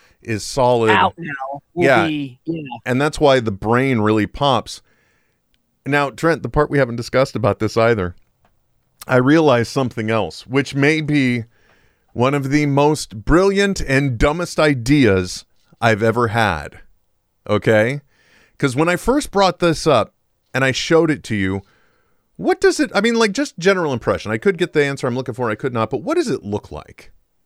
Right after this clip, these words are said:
Speaker 1: to you?
Speaker 2: Oh, man.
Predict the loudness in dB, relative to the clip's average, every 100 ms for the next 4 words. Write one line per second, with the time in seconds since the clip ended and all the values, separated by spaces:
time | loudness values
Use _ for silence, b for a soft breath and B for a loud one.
0 | _ -10 -8 -8 -14 -20 _ _ _ _
1 | _ _ _ _ _ _ _ _ _ _
2 | _ _ _ -6 -2 0 -2 -4 -8 -6
3 | -6 -8